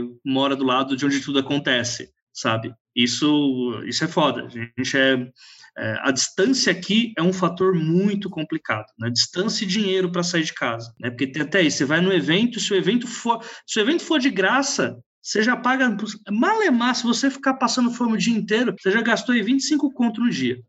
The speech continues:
Nem todo mundo tem isso pra ficar indo pra lá e pra cá pra, né, ou ler, né, tipo, porque você vai ter que comprar livro, né,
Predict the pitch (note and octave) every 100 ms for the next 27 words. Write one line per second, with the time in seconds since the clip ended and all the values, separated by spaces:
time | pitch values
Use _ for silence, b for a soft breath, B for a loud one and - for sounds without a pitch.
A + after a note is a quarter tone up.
0 | _ C3 E3 F3 G3 F#3 F#3+ F3+ A3 F3
1 | F3 F3 F#3+ F#3 G#3+ G#3+ - G#3 A3 A3
2 | G3+ G#3 A3 A3 F#3+ G3 B3 - B3+ C4+
3 | C#4 C4+ B B B B - C#3+ F3 E3
4 | D3+ G3 F#3+ D#3+ D#3+ F3+ A3 C4+ A#3 D#3+
5 | F3+ G#3 F3 D#3 C3+ B2+ B2 A#2+ C#3 C3
6 | C#3 D#3 C#3 C3 B2+ B2 A2+ C#3 A#3 C#3+
7 | B2+ D3+ G#3 F#3+